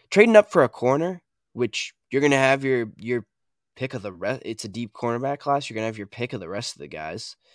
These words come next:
instead of looking at one of these offensive linemen or Jalen Carter who could fall, that, yeah, this just weird, it feels like a weird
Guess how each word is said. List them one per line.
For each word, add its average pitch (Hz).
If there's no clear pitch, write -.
instead 120
of 107
looking 107
at 101
one 113
of 113
these 113
offensive 101
linemen 107
or 90
Jalen 110
Carter 110
who 113
could 117
fall, 104
that, 123
yeah, 101
this 147
just 165
weird, 170
it 104
feels 135
like 120
a 110
weird 110